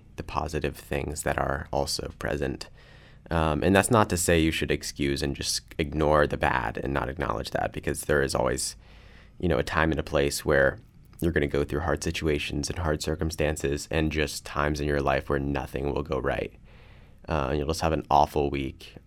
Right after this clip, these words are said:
and that's just kind of how it is. Um, but through that, keeping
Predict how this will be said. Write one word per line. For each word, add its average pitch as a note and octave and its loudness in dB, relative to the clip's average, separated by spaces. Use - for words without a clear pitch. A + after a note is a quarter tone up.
and C#2 -2
that's - -4
just - -6
kind F2 2
of D#2+ 0
how D2+ 2
it D2 -2
is. C#2+ -4
Um, C#2+ -2
but D#2+ 2
through F2+ 4
that, C#2+ -2
keeping F2+ 0